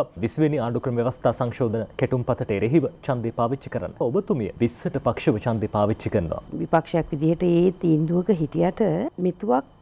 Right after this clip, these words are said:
Speaker 2: අපි මේ රටේ අවුරුදු හැත්තතුනක මේ දේශපාලනය තුළ මහජනතාවගේ මුදල් නාස්ති කරලා ජනාධිපති කෙනෙක් බත් කරලා රටක එතුමාට බලයක් නොදී පඹයක් කරලා තියලා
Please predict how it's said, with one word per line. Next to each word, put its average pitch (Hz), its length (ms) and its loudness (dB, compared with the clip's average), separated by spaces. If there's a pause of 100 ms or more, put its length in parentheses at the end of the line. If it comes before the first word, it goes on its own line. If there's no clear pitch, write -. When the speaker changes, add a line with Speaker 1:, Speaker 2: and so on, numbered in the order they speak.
(100)
Speaker 2:
අපි 214 260 -2
මේ 208 200 2
රටේ 196 420 0 (180)
අවුරුදු 180 340 2
හැත්තතුනක 202 600 0
මේ 208 200 2
දේශපාලනය 180 720 0
තුළ 240 240 2 (320)
මහජනතාවගේ 240 840 2
මුදල් 226 260 0
නාස්ති 202 400 -2
කරලා 240 260 0
ජනාධිපති 190 600 -4
කෙනෙක් 240 280 -2
බත් 156 260 -6
කරලා 233 360 0
රටක 185 340 -4 (380)
එතුමාට 277 440 0
බලයක් 196 460 0
නොදී 285 340 2
පඹයක් 226 580 0
කරලා 311 400 0
තියලා 277 500 0